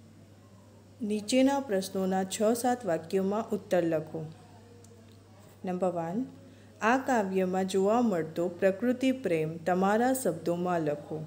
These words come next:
ઉત્તર, આભાર કાવ્યમાં કવિએ પ્રકૃતિ પ્રેમ દર્શાવ્યો છે. માનવ જાતે કુદરતથી મોં ફેરવી લીધું છે, પણ કુદરતે તેનો મહિમા હજી સુધી ગુમાવ્યો નથી.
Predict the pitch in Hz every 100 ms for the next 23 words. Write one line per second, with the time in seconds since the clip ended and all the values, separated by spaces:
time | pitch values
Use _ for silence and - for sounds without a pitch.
0 | - - - - - - 208 226 - 156
1 | 165 - - - - - - - 208 202
2 | 190 226 247 294 294 196 170 170 170 170
3 | 196 - 190 190 240 208 214 208 185 208
4 | 247 262 262 262 185 190 185 165 160 170
5 | 156 160 156 156 - 156 156 - 180 175
6 | 175 254 262 196 160 160 208 226 202 190
7 | 202 226 247 254 214 214 240 254 247 247
8 | 254 240 180 185 - 156 160 - - -
9 | - - 196 185 190 190 196 240 277 269
10 | 247 220 214 185 - 196 196 240 226 175
11 | 190 233 240 185 196 214 190 175 165 160
12 | 165 190 311 - 190 175 151 - 139